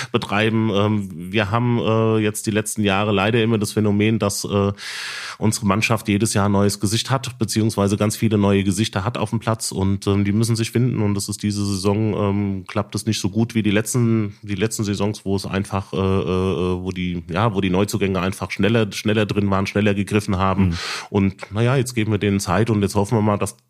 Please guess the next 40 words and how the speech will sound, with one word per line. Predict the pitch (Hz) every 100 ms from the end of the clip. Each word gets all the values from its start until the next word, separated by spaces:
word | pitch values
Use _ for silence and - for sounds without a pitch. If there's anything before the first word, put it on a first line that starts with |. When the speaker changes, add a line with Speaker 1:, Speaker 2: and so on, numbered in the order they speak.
| _ -
Speaker 1:
wenn | 98 110
sie | 113
nicht | 113 -
so | 147 165
gut | 160
performen, | - 117 123 113 120
auch | 208
einfach | - - 104
nächste | 120 123 101
Saison | 85 87 87
noch | 85
bei | - 90
uns | 98
bleiben | - 95 101 110
und, | 85 95 98
äh, | 90 92
wir | 92
dann | 92 95 73
auch | 73
einfach | - 87 95
mal | 95
eine | 95
Entwicklung | 95 117 117
sehen. | 85 78 80
Ja, | 82
das, | 87 98 - -
das, | 92 -
das | - 92
wäre | 95
so | 98
ein, | 95 92
so | 95
ein, | 92
so | 87
ein | 95 87
Wunsch | 117 -
an | 95
mich | 117 -
und | 90
das | 87 -